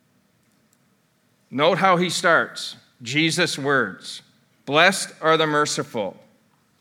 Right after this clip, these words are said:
Now, how would you define merciful? You know, if you were like me in, in public school, you would have taken the cop out when the teacher asked the question. You'd say, "Well,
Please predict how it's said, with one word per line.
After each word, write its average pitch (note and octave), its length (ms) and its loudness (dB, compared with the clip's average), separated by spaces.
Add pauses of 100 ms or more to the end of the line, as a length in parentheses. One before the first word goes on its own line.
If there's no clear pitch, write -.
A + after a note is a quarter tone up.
(960)
Now, B2+ 60 -10
how A3 160 2
would A#3+ 140 0
you G#3+ 80 4
define C#3+ 420 2
merciful? D3 640 -2 (1900)
You - 60 -10
know, B2+ 220 0 (220)
if C3+ 100 -4
you D3+ 140 2
were D3 160 4
like D3 240 0
me E3 320 0
in, C3+ 500 -4
in B2+ 360 -2
public E3 300 0
school, D#3 420 0
you C#3 120 0
would C3+ 80 -2
have B2 100 -8
taken D3 200 -2 (100)
the - 40 -18
cop C#3 300 0
out C#3 200 0
when B2+ 100 -6
the B2+ 80 -6
teacher B2+ 380 -6
asked B2 240 0
the A#2 60 -10
question. B2+ 440 -4
You'd B2 140 -4
say, C#3 160 -2
"Well, D#3 360 2